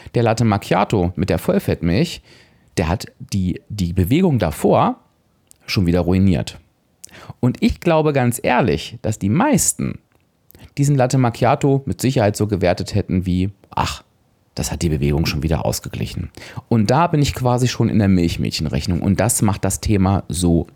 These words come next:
gefährlich. Warum dieser Episode,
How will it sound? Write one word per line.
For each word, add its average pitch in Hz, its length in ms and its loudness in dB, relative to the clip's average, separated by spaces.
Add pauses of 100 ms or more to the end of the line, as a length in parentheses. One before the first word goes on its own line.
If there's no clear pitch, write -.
(120)
gefährlich. - 680 -4 (1400)
Warum 147 300 2
dieser 170 320 4
Episode, 139 920 2